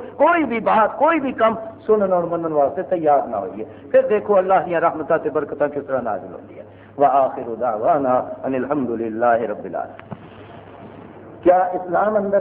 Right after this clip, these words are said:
ایسی شادی جائز ہے کہ شادی تو پہلے لڑکا اور لڑکی آپس اندر مل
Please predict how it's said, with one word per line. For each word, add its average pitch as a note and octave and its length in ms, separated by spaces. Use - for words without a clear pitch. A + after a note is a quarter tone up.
ایسی F3+ 320
شادی D#3 280
جائز C#3 380
ہے D3+ 160
کہ F3 100
شادی C3 400
تو F3+ 80
پہلے F#3 460
لڑکا E3+ 560
اور E3+ 300
لڑکی E3 580
آپس D#3 400
اندر D3+ 380
مل E3 400